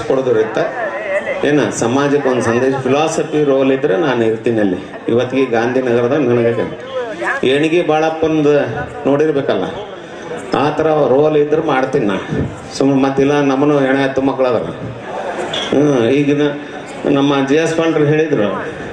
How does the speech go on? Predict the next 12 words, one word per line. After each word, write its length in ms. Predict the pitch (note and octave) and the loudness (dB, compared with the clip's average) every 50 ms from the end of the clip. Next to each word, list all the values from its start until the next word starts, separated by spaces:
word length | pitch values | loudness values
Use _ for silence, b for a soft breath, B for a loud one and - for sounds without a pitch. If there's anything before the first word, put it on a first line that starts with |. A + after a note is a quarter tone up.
| - - - - - - - B2+ | -10 -8 -6 -6 -4 -2 0 0
ಅವ್ರು 180 | C3 C3 B2+ | 2 2 2
ಒಂದು 240 | B2+ B2 B2 A#2+ A2+ A2+ | 2 2 2 2 0 0
ಕಾರ್ಯಕ್ರಮದಾಗ 680 | C3 C3 C3+ D3 D3 - D3 C#3+ D3 C#3 C#3+ C#3+ C#3 C3 - - - - - A4+ B4 - - - | 0 0 0 -2 -2 0 0 2 2 2 2 2 0 0 -2 -6 -8 -8 -6 -6 -6 -6 -4 -2
ಅವ್ರ 200 | - C3+ C3 C3 | -2 0 0 0
ಬರೇ 400 | C3 B2 A2+ A2+ B2 B2+ D3 D3 | 0 0 0 0 0 2 0 0
ಜಗದೀಶ್ 360 | C3+ B2+ C3 C#3 D3+ D3+ D3 | 2 2 2 2 2 0 0
ಶೆಟ್ಟರ್ 240 | - C#3+ C3+ C#3 C3+ | -2 -2 -2 -2 0
ಜೊತೆ 220 | C#3 C#3 C3+ C#3+ | -2 -2 0 2
ಮಾತಾಡಿದ್ದೇನ 720 | C#3 C#3 C3+ C3 C3+ C3+ C#3+ C3+ C#3 C#3 C3+ C3+ C3+ C3+ C#3+ C#3+ C3 A#2+ A2+ A#2 - - - - - | 2 2 2 2 0 0 0 0 0 0 2 2 2 2 2 0 0 -2 -4 -6 -8 -10 -8 -4 -2
ಹೇಳಿದ್ರು 340 | C3+ D3 D#3 D#3 C3+ A2 G#2 | 0 2 2 2 0 0 -2
ಅವ್ರು. 200 | G2+ F2 - - - - - - - - - - B3 A#4+ A#4+ B4 - C#5+ C5+ C5+ B4+ C5 A#4+ - - - - - - - - - - - | -2 -2 -4 -6 -8 -10 -10 -10 -10 -8 -6 -6 -6 -4 -4 -4 -2 -2 -2 -2 -4 -6 -6 -8 -8 -10 -10 -8 -8 -8 -8 -6 -4 -2
ಅವ್ರು 300 | B2 B2+ D3+ D#3 D3+ D3+ | 0 2 2 2 4 4